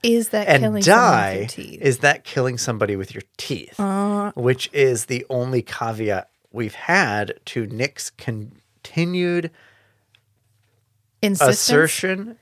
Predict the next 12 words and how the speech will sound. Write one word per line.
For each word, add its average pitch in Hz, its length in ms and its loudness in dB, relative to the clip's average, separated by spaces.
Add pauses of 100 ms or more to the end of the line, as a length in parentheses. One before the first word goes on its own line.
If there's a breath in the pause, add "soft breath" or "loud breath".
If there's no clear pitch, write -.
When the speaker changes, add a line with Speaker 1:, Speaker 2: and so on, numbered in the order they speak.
Speaker 2:
insistence 185 800 0
that 143 380 2 (260 loud breath)
he 139 220 -4
has 135 320 0
not 135 260 2
killed 143 400 0
anybody 113 500 0
in 107 140 -4
a 98 60 -4
hundred 117 300 -4
Speaker 1:
Hundred 185 140 -2
Speaker 2:
years. 147 140 4